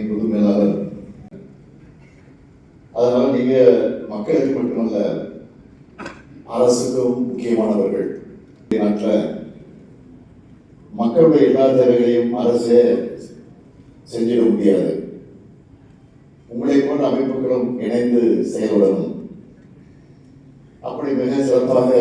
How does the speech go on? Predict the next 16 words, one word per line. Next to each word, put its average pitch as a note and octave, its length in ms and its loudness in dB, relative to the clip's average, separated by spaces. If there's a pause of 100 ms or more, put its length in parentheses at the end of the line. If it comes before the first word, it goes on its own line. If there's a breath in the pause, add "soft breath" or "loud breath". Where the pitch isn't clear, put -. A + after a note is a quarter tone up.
(460)
செயல்பட்டு A#2+ 440 0
கொண்டு G#2 180 -8
வருகிறீங்க. G2 460 -6 (1800)
நல்ல A2+ 320 0
ஒரு B2 160 4 (140)
பாலமாக - 440 -2 (560)
நீங்கள் A2 320 -6
செயல்பட்டு G#2+ 380 -2
கொண்டிருக்கிறீங்க. F#2 560 -6 (640)
உறுதி C#3 280 -2
செய்வதை A#2+ 380 -2 (240)
நான் A2 180 -4
மனதார G#2+ 380 0 (420)
பாராட்டுகிறேன். - 640 -4 (1900)
ரியல் D#3+ 280 6
எஸ்டேட் D3 320 0